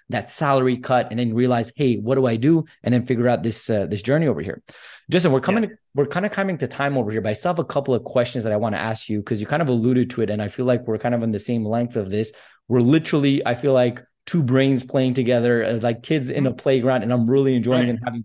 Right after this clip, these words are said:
Speaker 1: fun with this. And it's really clear that you are successful. You're clearly an intelligent man, and you're very self-aware of that, uh, that case.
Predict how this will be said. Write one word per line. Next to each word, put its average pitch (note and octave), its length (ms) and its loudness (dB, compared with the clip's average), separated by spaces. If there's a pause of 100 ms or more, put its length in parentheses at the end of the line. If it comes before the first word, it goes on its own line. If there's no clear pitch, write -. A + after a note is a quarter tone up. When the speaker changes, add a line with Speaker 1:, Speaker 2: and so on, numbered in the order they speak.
Speaker 1:
fun C3+ 160 -2
with A2+ 140 -4
this. - 260 -4 (500)
And D3 120 2
it's B2+ 120 0
really G#3+ 260 2
clear E3+ 300 0
that C3 140 2
you B2+ 160 0
are C3+ 120 2
successful. G#2+ 800 -4
You're G#2 300 -2
clearly D#3+ 400 2
an C3 80 2
intelligent A#2 560 0
man, A#2 200 0
and G#2+ 140 0
you're G#2+ 100 -2
very C3 200 2
self-aware A2 640 -2
of A2+ 80 -2
that, B2 240 2
uh, A#2+ 260 -2
that B2 240 -2
case. D3+ 300 -4